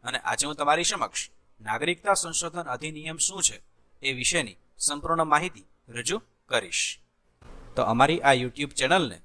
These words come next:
તમે હજી સુધી સબસ્ક્રાઇબ ન કરી હોય તો પ્લીઝ ચેનલને સબસ્ક્રાઇબ કરી લેજો કે જેથી કરીને તમને આવનારી બધી જ અપડેટ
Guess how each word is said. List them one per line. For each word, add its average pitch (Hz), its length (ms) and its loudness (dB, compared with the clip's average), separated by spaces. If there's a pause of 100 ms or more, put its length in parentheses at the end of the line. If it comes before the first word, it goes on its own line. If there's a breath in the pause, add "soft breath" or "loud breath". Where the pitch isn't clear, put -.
(100)
તમે 123 180 -4
હજી 120 340 -8
સુધી 143 260 -4
સબસ્ક્રાઇબ 131 400 -2
ન 113 120 -8
કરી 143 280 0
હોય 190 140 -2 (260)
તો 123 100 -16
પ્લીઝ 135 340 -2 (280)
ચેનલને 127 380 -2
સબસ્ક્રાઇબ 131 440 -2
કરી 117 240 -8
લેજો 135 200 -2 (420)
કે 131 100 -4
જેથી 127 280 -6
કરીને 131 340 -6
તમને 156 320 -2 (220)
આવનારી 135 440 0
બધી 120 220 -6
જ - 80 4
અપડેટ - 340 -4